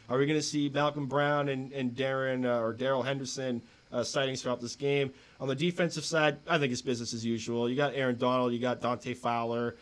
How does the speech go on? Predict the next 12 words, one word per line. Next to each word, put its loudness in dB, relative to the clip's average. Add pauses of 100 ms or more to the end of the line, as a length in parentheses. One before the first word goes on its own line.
(320)
Um, 2
the 2
only 4
missing 2
piece 0 (560)
is -4
Lamarcus 4
Joyner. 2
He -2
went -2
to, 0
uh, 2